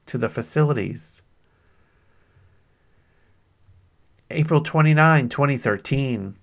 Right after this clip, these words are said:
Using American Lung Association data, researchers with the Environmental Defense Fund determined that air quality in rural areas with fracking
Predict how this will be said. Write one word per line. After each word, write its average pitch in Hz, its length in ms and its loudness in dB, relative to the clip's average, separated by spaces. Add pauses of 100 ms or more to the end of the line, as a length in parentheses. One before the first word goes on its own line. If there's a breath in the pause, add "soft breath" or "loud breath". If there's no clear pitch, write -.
Using 147 300 0
American 139 420 0
Lung 143 200 0
Association 139 720 -2
data, 131 360 2
researchers 123 680 -2
with 120 160 -2
the 123 140 -6
Environmental 123 600 0
Defense 165 460 -4
Fund 104 280 -6
determined 135 520 -2
that - 140 -10
air 123 160 -2
quality 139 460 -2
in 131 280 -6
rural 135 360 -4
areas 131 560 0
with 117 260 -8
fracking 135 680 -2